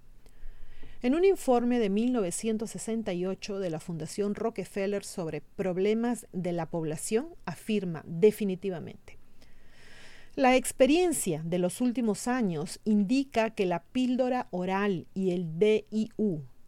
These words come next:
si bien son muy superiores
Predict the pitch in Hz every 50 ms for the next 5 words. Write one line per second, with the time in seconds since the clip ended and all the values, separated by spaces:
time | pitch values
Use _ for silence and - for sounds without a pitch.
0 | - - - - - 214 196 175 208 247 294 302 233 180 - - 208 196 196 196
1 | 202 214 220 226 208 - - - 214 175 - 185 170 185 202 226 240 233 - 156
2 | 151 - - -